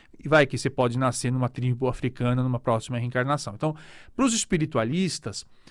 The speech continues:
a reencarnação, primeiro, explica as diferentes, os diferentes cenários que cada um de nós nasce,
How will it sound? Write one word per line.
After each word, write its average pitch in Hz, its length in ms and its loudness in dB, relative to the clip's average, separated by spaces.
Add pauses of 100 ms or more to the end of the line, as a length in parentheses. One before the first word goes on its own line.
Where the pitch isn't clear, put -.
(140)
a 160 80 0
reencarnação, 151 760 2
primeiro, 156 340 2
explica 185 560 0
as 156 260 0
diferentes, 180 1040 0
os 151 100 -4
diferentes 170 480 -2
cenários 143 600 2
que 143 100 -6
cada 156 320 -2
um 147 140 -2
de 135 160 -6
nós 135 260 0
nasce, 131 560 0